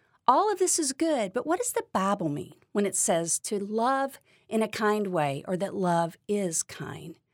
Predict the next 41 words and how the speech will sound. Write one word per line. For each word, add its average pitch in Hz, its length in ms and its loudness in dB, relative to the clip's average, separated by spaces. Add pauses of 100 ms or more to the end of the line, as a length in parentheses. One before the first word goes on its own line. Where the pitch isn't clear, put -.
(400)
What 247 180 4
does 370 160 0
it 370 120 0
mean 240 180 0
when 208 80 2
the 180 80 2
Bible 185 320 0
tells 185 320 -2
us 170 140 -6
to 180 120 -4
bind 220 800 0
kindness 180 640 0
around 165 320 0
our 180 80 2
necks? - 500 -4 (480)
I 214 80 4
looked 302 220 2
up 415 160 2
this - 240 0
word 165 380 0 (480)
in 208 100 4
my 190 140 4
word 208 300 2
dictionary, 165 760 -2
and 190 140 2
I 185 40 0
found 262 460 2
that 233 80 -10
the 175 100 0
Bible 226 560 4
word 190 300 4
in 180 80 4
the 175 120 2
Old 180 180 -2
Testament 202 420 -2
for 165 120 -8
kindness 240 540 -2
is 185 180 -2
the 190 80 0
word 175 340 0
chesed. - 540 0